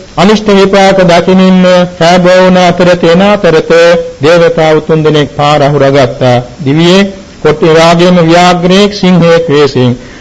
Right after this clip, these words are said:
මිතුමියේ නොඑක් විදිහට ආයාචනා කළා, "දරුවනි, මම වෙස්සන්තර මහ රජුරන් උපස්ථාන කරන දාසියක්.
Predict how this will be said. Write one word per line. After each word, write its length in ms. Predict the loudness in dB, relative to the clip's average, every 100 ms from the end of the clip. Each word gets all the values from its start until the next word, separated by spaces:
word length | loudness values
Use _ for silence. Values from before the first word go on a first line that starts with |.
| -10 -4
මිතුමියේ 580 | -2 0 2 2 2
නොඑක් 340 | 2 2 2 0
විදිහට 380 | 0 0 0 0
ආයාචනා 760 | 0 2 2 0 0 0 0
කළා, 300 | 0 0 2
"දරුවනි, 580 | 2 0 2 2 2 2 0 -2 -12 -18 -4
මම 260 | -2 0 2 0 0 -4 -16 -20 -20 -20 -20 -20 -20 -20 -20 -12 -4
වෙස්සන්තර 540 | -2 0 0 0 0 0
මහ 160 | 0 2
රජුරන් 580 | 0 0 0 0 2 0
උපස්ථාන 600 | 0 -2 -2 -2 0 0 0
කරන 260 | 2 2 0
දාසියක්. 540 | 0 0 0 2 0